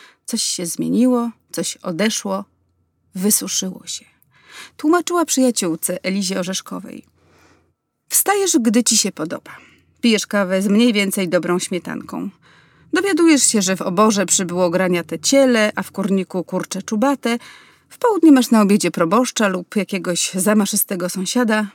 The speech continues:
Wieczorem czytasz gazetę. W niedzielę podziwiasz jaskrawe stroje sąsiadek i jesteś zadowoloną z życia, z ludzi, z siebie nawet. Zupełnie jak na przyzwoitą osobę przystoi.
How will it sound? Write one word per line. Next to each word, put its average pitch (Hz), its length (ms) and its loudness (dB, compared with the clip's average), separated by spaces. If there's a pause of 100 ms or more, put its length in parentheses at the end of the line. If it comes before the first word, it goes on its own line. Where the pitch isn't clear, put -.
Wieczorem 196 420 -2
czytasz 170 280 -10
gazetę. 247 440 0 (380)
W 320 120 2
niedzielę 220 340 6
podziwiasz 180 640 -2
jaskrawe 202 560 0
stroje 180 360 -4
sąsiadek 240 580 -2 (800)
i 311 60 4
jesteś 240 300 0
zadowoloną 254 680 0
z 175 60 -10
życia, 196 400 -8 (120)
z 165 100 -6
ludzi, 233 440 -2
z - 160 0
siebie 156 320 -6
nawet. 185 460 -8 (800)
Zupełnie 202 520 2
jak 285 160 2
na 247 80 4
przyzwoitą 202 580 0
osobę 190 320 -4
przystoi. 196 540 -8